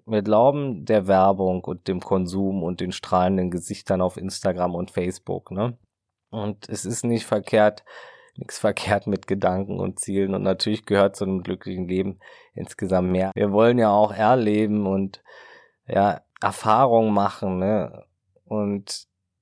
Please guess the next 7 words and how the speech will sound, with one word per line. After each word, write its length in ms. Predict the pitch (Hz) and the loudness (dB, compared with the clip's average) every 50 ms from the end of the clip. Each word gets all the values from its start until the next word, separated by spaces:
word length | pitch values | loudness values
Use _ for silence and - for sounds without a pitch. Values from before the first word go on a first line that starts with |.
| _ _ _ _ _ | _ _ _ _ _
da 220 | - 95 98 - - | -6 -4 -4 -4 -4
gehört 360 | 110 - 104 107 113 110 - | -4 0 2 2 2 2 2
die 80 | 123 | 2
richtige 440 | 113 113 120 - - 113 101 104 107 | 2 2 2 0 -2 -2 0 0 2
Balance 520 | 95 98 92 95 92 92 104 123 - - - | 4 4 4 4 4 4 2 0 0 -2 -2
dazu 500 | 110 98 90 - - - 98 92 78 - | -2 -2 -2 -2 -6 -6 -4 -4 -4 -4
aus 340 | - - - - - - | -6 -8 -10 -10 -14 -18